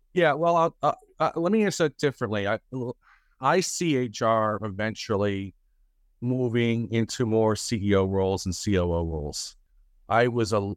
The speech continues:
a, a big time champion for, uh, seeing C H R Os, uh,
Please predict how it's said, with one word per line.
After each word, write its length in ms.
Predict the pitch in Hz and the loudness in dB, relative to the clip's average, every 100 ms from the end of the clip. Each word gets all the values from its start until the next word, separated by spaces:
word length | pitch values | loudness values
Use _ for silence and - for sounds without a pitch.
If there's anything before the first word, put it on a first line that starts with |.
| - | 0
a, 300 | 101 95 92 | 2 2 0
a 120 | 98 90 | -4 -2
big 260 | 131 127 | -2 -2
time 240 | 135 113 95 | 0 0 -2
champion 520 | - 107 101 98 90 - | -2 -2 -2 -4 -6 -6
for, 500 | 95 92 92 92 92 95 | -2 2 2 2 0 -2
uh, 440 | 92 90 90 92 - _ _ | 2 2 0 -2 -8 _ _
seeing 760 | - - 117 107 104 101 98 | -8 0 2 2 2 0 -2
C 280 | 85 - 117 | -4 -2 2
H 200 | 104 - | 2 0
R 200 | 98 95 | 0 2
Os, 440 | 98 95 - - - | 0 -2 -6 -14 -8
uh, 220 | 95 92 | -2 0